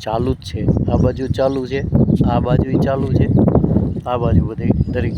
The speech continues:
જગ્યાએ બાંધકામ ધીમે ધીમે ચાલુ છે. હવે અહીંયા એક ચાર મકાન બનાવવામાં આવેલા છે. આ ચાર મકાન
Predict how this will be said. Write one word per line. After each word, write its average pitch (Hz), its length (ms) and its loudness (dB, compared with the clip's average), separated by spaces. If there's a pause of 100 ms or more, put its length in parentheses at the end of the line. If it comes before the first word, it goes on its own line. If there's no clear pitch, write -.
જગ્યાએ 123 500 -2
બાંધકામ 127 540 -4
ધીમે 120 300 -8
ધીમે 117 200 -8 (140)
ચાલુ 131 260 -2 (100)
છે. 110 100 -10 (1600)
હવે 139 220 2 (480)
અહીંયા 175 380 0 (1160)
એક 123 80 -4 (120)
ચાર 156 180 4 (100)
મકાન 120 340 -6
બનાવવામાં 113 460 -4
આવેલા 104 380 -6
છે. 107 60 -12 (1040)
આ 165 160 2 (200)
ચાર 156 260 4 (140)
મકાન 160 380 0